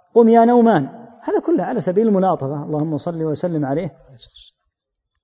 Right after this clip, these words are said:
فكان علي رضي الله عنه يحب هذا الاسم أكثر من غيره، لأن قصته قصة لطيفة مع سيد بني آدم صلى الله عليه وسلم.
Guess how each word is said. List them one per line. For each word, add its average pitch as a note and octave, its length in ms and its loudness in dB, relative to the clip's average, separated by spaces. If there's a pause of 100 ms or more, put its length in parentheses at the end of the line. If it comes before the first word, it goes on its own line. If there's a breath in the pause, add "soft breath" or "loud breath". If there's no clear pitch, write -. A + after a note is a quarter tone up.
(340)
فكان C#4 340 0
علي A#3 280 2
رضي G#3+ 220 6
الله G#3+ 180 4
عنه A3 160 0
يحب A3 280 0
هذا G3 200 4
الاسم A#3 340 -2 (1900)
أكثر C#4 400 0
من G3+ 120 2
غيره، B2 260 -4 (760)
لأن G#3+ 340 0 (260)
قصته A3+ 580 2
قصة G3+ 420 -2 (380)
لطيفة G#3+ 560 2
مع E3 320 -6
سيد G#3+ 340 2
بني F3+ 380 -2
آدم F3 200 -4
صلى F3+ 160 -10
الله F3 160 -2
عليه E3+ 180 -2
وسلم. F#3+ 520 -4